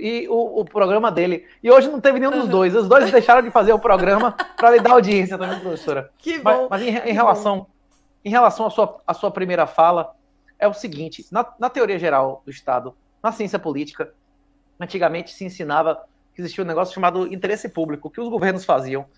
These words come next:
Speaker 1: o que era melhor pra todo mundo, só que uma coisa que até uma criança de cinco anos entende que não é.
Speaker 2: Uhum.
Speaker 1: O que os governos fazem é o que é melhor pra eles mesmos, não é isso? Então foi,
Speaker 2: Uhum.
Speaker 1: criou uma outra disciplina de, demonstrando como os políticos fazem o que é melhor pra eles mesmos, que chama Public Choice Theory,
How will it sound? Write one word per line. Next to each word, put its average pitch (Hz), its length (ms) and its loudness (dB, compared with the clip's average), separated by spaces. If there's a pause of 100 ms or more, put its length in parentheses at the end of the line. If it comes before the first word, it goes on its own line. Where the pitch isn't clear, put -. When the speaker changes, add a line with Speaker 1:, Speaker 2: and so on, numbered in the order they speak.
(160)
Speaker 1:
o - 60 -20
que 247 80 0
era 233 100 4
melhor 208 160 -2
pra 220 140 -2
todo 233 220 0
mundo, 175 260 -8
só 226 140 -6
que 240 80 -10
uma 220 60 -8
coisa 233 180 -2
que 247 80 -4
até 233 160 -2
uma 269 80 -2
criança 208 280 -4
de 185 80 -12
cinco 190 260 -8
anos 185 180 -2
entende 220 300 -4
que 269 100 -8
não 269 140 -4
é. 160 180 -6 (680)
Speaker 2:
Uhum. 208 120 -14
Speaker 1:
O - 20 -10
que 208 80 -8
os 233 60 -2
governos 165 360 -2
fazem 165 340 2
é 220 60 -2
o 214 80 0
que 214 80 -10
é - 20 -4
melhor 202 160 -2
pra 226 140 0
eles 254 180 0
mesmos, 170 300 -4
não 165 60 -6
é 180 60 -8
isso? - 120 -18 (340)
Então 262 180 -8
foi, 269 120 -2
Speaker 2:
Uhum. 269 40 -14
Speaker 1:
criou 240 180 2
uma 226 120 2
outra 202 340 0
disciplina 160 600 -12 (500)
de, 180 240 -18
demonstrando 202 600 -4
como 262 200 -8
os - 80 -14
políticos 214 480 -10
fazem 180 280 0
o - 20 -14
que 185 80 -10
é - 20 -8
melhor 160 200 -2
pra 160 120 -8
eles 156 160 -4
mesmos, 160 280 -8
que - 60 -20
chama 196 140 -8
Public 269 380 -8
Choice 196 300 -2
Theory, 156 320 -2